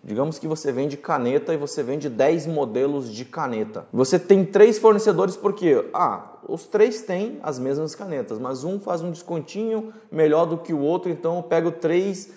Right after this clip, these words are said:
em três fornecedores diferentes. Primeira coisa que tem que fazer, abandona dois e fica com apenas um, pra você criar relacionamento com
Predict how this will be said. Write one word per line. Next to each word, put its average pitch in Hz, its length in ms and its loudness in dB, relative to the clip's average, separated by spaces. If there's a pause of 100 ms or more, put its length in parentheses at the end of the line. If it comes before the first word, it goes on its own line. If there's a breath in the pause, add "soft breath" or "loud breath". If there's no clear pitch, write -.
(140 loud breath)
em 160 140 -4
três 156 400 2
fornecedores 151 600 0
diferentes. 131 560 -6
Primeira 151 340 -2
coisa 156 180 0
que - 40 -16
tem 151 100 -6
que 139 60 -16
fazer, 117 420 -2 (240 loud breath)
abandona 120 480 6
dois 117 240 4
e 120 60 -6
fica 120 260 -8
com - 160 -10 (140)
apenas 127 520 -2
um, 95 140 -6 (380 loud breath)
pra 113 100 6
você 120 300 4
criar - 720 4
relacionamento 165 1500 2
com 127 500 -4